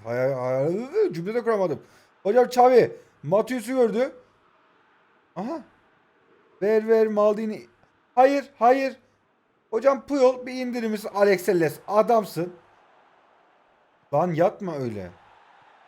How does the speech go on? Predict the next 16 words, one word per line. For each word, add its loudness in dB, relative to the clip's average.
Hocam, -4
bu 2
adam 0
sert 0
geliyor, 0
haberiniz -2
olsun. -8
Bu 4
arkadaş 4
sert 2
hocam. 2
Dikkat 4
edin, 0
içimizden -4
geçebilir. 0
Kroos. 4